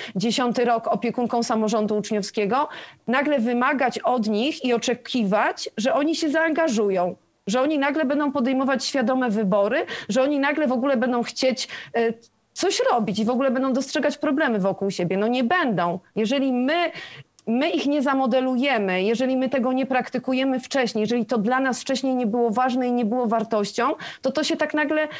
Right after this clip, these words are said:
nie stanie. To jest tak, wzmacnianie interakcji społecznych czy też zachowań społecznych,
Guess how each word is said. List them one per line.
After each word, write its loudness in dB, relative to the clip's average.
nie 0
stanie. 0
To 0
jest 0
tak, 0
wzmacnianie 0
interakcji 0
społecznych 0
czy -4
też -2
zachowań 0
społecznych, -2